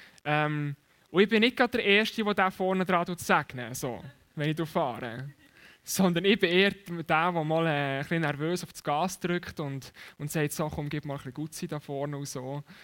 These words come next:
Ähm, oder ich bin auch eher der, der an die Kasse kommt und wenn's, wenn's eine, eine mega lange Schlange hat, dann stand ich hier he-, hinterher und sage, „Oh, hey, ich kann nicht noch wieder eine Kasse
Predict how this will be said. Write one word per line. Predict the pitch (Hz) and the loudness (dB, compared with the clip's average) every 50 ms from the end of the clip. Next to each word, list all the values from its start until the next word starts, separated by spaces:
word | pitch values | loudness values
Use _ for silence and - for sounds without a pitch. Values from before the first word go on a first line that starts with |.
| - - - - - - - | -20 -20 -20 -20 -16 -8 -4
Ähm, | 139 139 135 135 131 | -2 -2 -2 -2 0
oder | 156 190 233 269 | 0 4 4 4
ich | 262 - | 4 6
bin | 285 262 233 | 6 6 8
auch | 233 254 | 8 8
eher | 240 233 233 247 262 | 8 8 8 8 6
der, | 233 - 208 202 214 233 | 4 6 6 6 6 6
der | 220 220 | 4 2
an | 185 175 - | 0 0 0
die | - | 0
Kasse | - 190 208 226 - - 247 | 2 2 2 2 0 -2 -4
kommt | 240 - 233 233 233 226 | -2 0 0 0 2 2
und | 208 180 | 2 2
wenn's, | 165 160 165 165 - - - - - 160 | 2 2 2 0 -4 -8 -10 -8 -4 0
wenn's | 170 165 - - | 0 0 0 0
eine, | 175 165 | -2 -2
eine | 147 123 165 170 185 | 0 0 0 2 2
mega | 185 190 196 214 226 247 240 262 254 269 254 | 2 2 2 2 2 2 2 2 4 4 4
lange | 240 233 214 247 254 247 240 | 4 4 2 0 0 0 -2
Schlange | - - 220 208 214 240 254 247 240 | 0 0 0 0 0 0 0 2 2
hat, | 214 196 190 226 226 - - - - - - - - | 4 4 2 0 -2 -6 -14 -20 -20 -20 -20 -10 -6
dann | - 175 | -4 -2
stand | 175 - 202 190 190 185 180 | 0 2 2 2 2 4 2
ich | 175 | 4
hier | 190 202 196 185 | 4 4 2 2
he-, | 175 170 175 170 175 | 0 0 -2 -2 -4
hinterher | 160 170 170 170 165 165 160 165 180 196 202 190 | -4 -4 -2 -2 -2 -2 0 0 0 0 -2 -2
und | 180 165 156 | -4 -4 -4
sage, | - 160 160 151 | -6 -6 -6 -6
„Oh, | 156 156 - - - - - - - | -6 -6 -8 -12 -14 -16 -14 -14 -12
hey, | 170 151 156 151 143 147 143 - - - - - - - - - - - | -10 -10 -10 -10 -10 -10 -12 -14 -16 -20 -20 -20 -20 -20 -20 -20 -20 -16
ich | - | -10
kann | - 147 | -8 -4
nicht | 160 175 190 | -4 -4 -2
noch | 190 185 | -2 -2
wieder | 180 180 180 | -2 -2 -2
eine | 175 165 | -4 -6
Kasse | - - - 147 156 - - - - | -6 -8 -10 -10 -10 -10 -10 -10 -8